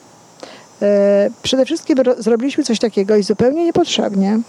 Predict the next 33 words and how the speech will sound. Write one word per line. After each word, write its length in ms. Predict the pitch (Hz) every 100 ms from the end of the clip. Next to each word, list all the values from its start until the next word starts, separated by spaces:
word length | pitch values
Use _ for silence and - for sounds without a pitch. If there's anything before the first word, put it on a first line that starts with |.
| - - - - -
Jako, 520 | 202 - 208 208 208 -
jako 320 | 214 202 208
społeczeństwo, 600 | - 208 208 214 214 196
zresztą 300 | 190 - 202
to 100 | 202
nie, 180 | 202 202
nie 200 | 202 202
jest 200 | 196 -
jedyna 320 | 202 214 196
rzecz, 200 | 190 -
którą 240 | 233 196
zupełnie 380 | 190 190 185 185
potrzebnie 320 | - - 185
robimy, 340 | 185 196 208 240 - - - 269
no, 80 |
że 100 | 302
właśnie 260 | 349 330 320
daliśmy 280 | 311 294 294
sobie 140 | 294
takie 240 | 277 - 247
prawo 400 | 214 180 190 - - -
narzekania. 580 | 208 190 208 196 185 190
No, 120 | 226 233
biedny 300 | 349 403 403
ten 160 | 349 320
listopad, 500 | 302 - 196 185 -
tak? 260 | 220 277 - - -
Taki 240 | - 240 240
sam 380 | - 294 311 277
miesiąc 440 | 269 254 262 233
jak 140 | 226
każdy 320 | - 226 220 226
inny. 520 | 214 185 180 190